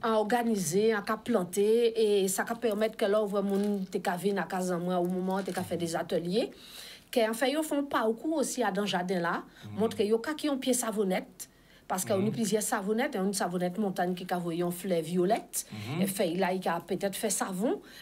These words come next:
Speaker 1: mais on a une savonnette là qui, euh, nous sont, on, on, on, on, on, qui a envoyé un petit grain, euh, gros son lait, gros son canette, pour là où qu'a gardé, il y a savon là-dedans, c'est avec ça où qu'a fait savon là,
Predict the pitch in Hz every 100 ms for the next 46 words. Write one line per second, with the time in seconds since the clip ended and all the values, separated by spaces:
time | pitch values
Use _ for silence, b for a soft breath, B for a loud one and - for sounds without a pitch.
0 | 185 233 233 247 254 - 220 220 240 196
1 | 214 247 294 B B - - 254 254 254
2 | - 196 190 185 220 220 - 240 220 -
3 | 220 208 226 214 233 220 - 220 208 -
4 | 226 226 214 220 220 254 302 196 196 226
5 | 403 - B B B - 196 190 185 175
6 | - - 202 185 190 262 262 330 330 262
7 | - 190 247 247 302 302 302 254 269 -
8 | - - B B - - 294 269 294 311
9 | 302 247 226 220 226 277 240 226 262 180
10 | 202 196 185 202 269 - 226 180 190 185
11 | 294 294 269 233 226 220 196 190 180